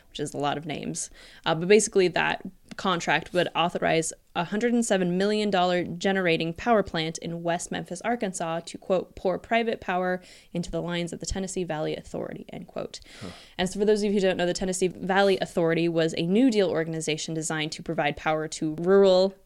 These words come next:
Speaker 1: areas of the Tennessee Valley. Uh, and that also includes areas of Alabama, Georgia, and Mississippi. So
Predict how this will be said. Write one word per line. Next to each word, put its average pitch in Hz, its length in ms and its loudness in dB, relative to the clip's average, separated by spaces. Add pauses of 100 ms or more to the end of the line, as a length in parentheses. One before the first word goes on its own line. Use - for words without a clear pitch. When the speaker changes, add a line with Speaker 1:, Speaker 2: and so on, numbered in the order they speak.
Speaker 1:
areas 156 520 0
of 156 180 -2
the 160 60 0
Tennessee 160 400 -2
Valley. - 420 -4 (400)
Uh, 156 220 0
and 165 100 0
that 156 140 -2
also - 200 -4
includes 160 460 -6
areas 151 400 -2
of - 160 -8
Alabama, 151 460 -4
Georgia, - 340 -8
and - 140 -8
Mississippi. - 480 -10
So 180 240 0